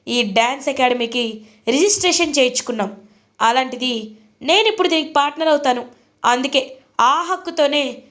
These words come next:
వచ్చాను, అంతేకాని ఏదో నీపై ప్రేమ ఎక్కువైపోయి కాదు. ఇంకొకసారి అరే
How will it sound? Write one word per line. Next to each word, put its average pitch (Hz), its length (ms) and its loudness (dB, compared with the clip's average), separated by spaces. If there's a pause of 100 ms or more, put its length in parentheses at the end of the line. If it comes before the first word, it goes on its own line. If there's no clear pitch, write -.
(160)
వచ్చాను, 254 460 2 (380)
అంతేకాని 262 840 0 (280)
ఏదో 311 300 2
నీపై 311 440 0 (380)
ప్రేమ 381 300 4
ఎక్కువైపోయి 311 460 0
కాదు. 240 320 -2 (360)
ఇంకొకసారి 269 960 0
అరే 269 400 2